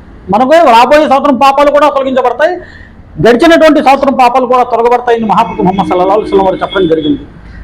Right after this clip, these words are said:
అందుగురించి దయచేసి స్తోమత ఉన్నటువంటి వాళ్ళు ప్రతి వాళ్ళు కూడా ఈ కుర్బానీ ఇవ్వండి. ఇది మహాప్రవక్త ముహమ్మద్ సల్లల్లాహు అలైహి వసల్లం వారి యొక్క సాంప్రదాయం. ఈ సాంప్రదాయం ఇబ్రాహీం అలైహిస్సలాం వారి యొక్క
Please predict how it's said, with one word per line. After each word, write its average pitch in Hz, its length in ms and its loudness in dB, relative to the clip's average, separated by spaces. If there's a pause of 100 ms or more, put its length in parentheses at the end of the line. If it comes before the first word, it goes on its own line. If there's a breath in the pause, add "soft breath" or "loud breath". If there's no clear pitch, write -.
(140 loud breath)
అందుగురించి 214 440 0
దయచేసి 190 680 0
స్తోమత 240 420 -2
ఉన్నటువంటి 240 420 -2
వాళ్ళు 220 200 2
ప్రతి 180 280 -4
వాళ్ళు 220 240 2
కూడా 190 400 -2 (180 loud breath)
ఈ 180 160 0
కుర్బానీ 233 360 2
ఇవ్వండి. 240 300 2
ఇది 208 340 0
మహాప్రవక్త 226 520 -2
ముహమ్మద్ 190 260 -2
సల్లల్లాహు 196 380 -2
అలైహి - 20 -4
వసల్లం 226 320 -2
వారి 214 160 0
యొక్క 202 200 -4
సాంప్రదాయం. 247 680 0 (300 loud breath)
ఈ 240 140 2
సాంప్రదాయం 269 560 0
ఇబ్రాహీం 247 460 2
అలైహిస్సలాం 262 340 0
వారి 247 200 2
యొక్క 226 260 0